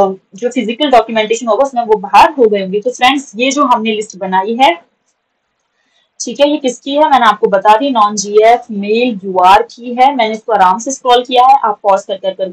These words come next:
इस video को आराम से देख सकते हैं। आपकी rank uplift हुई है, down हुई है, आपको अंदाजा लग जाएगा, ठीक है। आप कट, आपको अच्छे से पता है कि कितनी vacancies हैं। मैंने vacancies की already video upload की हुई है, तो मैं vacancies की दोबारा video upload नहीं करूँ, क्योंकि एक ही चीज को बनाने में आपको पता है बहुत मेहनत लगती है।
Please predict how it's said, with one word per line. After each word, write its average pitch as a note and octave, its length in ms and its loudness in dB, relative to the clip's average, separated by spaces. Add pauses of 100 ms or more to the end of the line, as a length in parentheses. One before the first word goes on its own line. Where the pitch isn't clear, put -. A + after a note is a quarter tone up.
इस G3 160 -14
video F#3+ 220 -8
को F#3+ 100 -2
आराम F#3 220 2
से F#3+ 180 -6
देख G3+ 280 -2
सकते C4+ 300 -6
हैं। C#4 240 -2 (280)
आपकी G3+ 320 -2
rank G3+ 220 -2
uplift B3 420 -6
हुई C4 100 -4
है, C4+ 200 2
down G#3 280 4
हुई A#3 120 -10
है, A#3+ 120 2
आपको A3 280 2
अंदाजा G3+ 400 2
लग G3+ 240 0
जाएगा, B3 500 4 (400)
ठीक B3+ 220 -10
है। D4+ 100 6 (120)
आप B3 300 2
कट, A#3 180 -2 (100)
आपको A3 280 4
अच्छे A3+ 280 0
से D4+ 100 -6
पता C4+ 340 2
है D4+ 220 0 (360)
कि C4 80 -6
कितनी A3+ 420 -2
vacancies G#3 680 -2
हैं। C4+ 140 0
मैंने A#3 220 -2
vacancies G#3 520 -4
की C4 100 -6
already A3+ 500 0
video B3+ 240 2
upload A3+ 300 2
की G#3+ 240 -8
हुई A3 240 -6
है, A#3+ 80 -2
तो C4 100 -4
मैं B3 100 4
vacancies G3+ 520 -4
की C4 100 -10
दोबारा G3 300 4
video G#3+ 280 0
upload A3+ 260 -6
नहीं G3+ 220 -12
करूँ, A3+ 220 -2
क्योंकि C4 240 -6
एक B3+ 80 -6
ही C4+ 60 -4
चीज C4 180 -8
को C#4+ 100 -12
बनाने C4 340 0
में A#3 80 0
आपको A3 180 -4
पता A3+ 200 -2
है C4 80 -2
बहुत A#3+ 240 -2
मेहनत A3+ 240 -2
लगती A3 240 -8
है। D4+ 100 -8